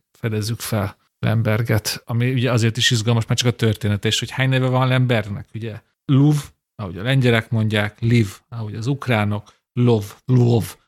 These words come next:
ahogy az oroszok, és még valami ősi magyar neve is van, amit szerintem senki nem használ, az Ívó, azt még csak a Wikipédián olvastam. Ez is mutatja, hogy mennyire tragikus, és mennyire, ö, változatos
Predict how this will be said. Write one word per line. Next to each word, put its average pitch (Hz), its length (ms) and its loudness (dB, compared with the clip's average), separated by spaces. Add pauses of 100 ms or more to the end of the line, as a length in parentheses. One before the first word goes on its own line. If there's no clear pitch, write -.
(140)
ahogy 120 160 -6
az 113 120 -6
oroszok, 139 440 0
és 123 100 -6
még 135 120 0
valami 123 300 0
ősi 131 300 2
magyar 107 320 -2
neve 101 240 -4
is - 180 -4
van, 98 220 -4
amit 113 100 -4
szerintem 117 160 -2
senki 120 280 0
nem 107 140 -6
használ, 110 400 -4
az 110 100 -2
Ívó, 113 600 2
azt - 200 -8
még 117 100 0
csak 113 120 0
a 113 40 2
Wikipédián 107 720 -2
olvastam. - 540 -4 (360)
Ez 120 100 2
is 113 100 2
mutatja, 107 420 -4
hogy 107 280 -6 (220)
mennyire 113 300 2
tragikus, 110 600 -2
és - 160 -6
mennyire, 107 480 -4
ö, 110 300 -4 (120)
változatos 113 840 -4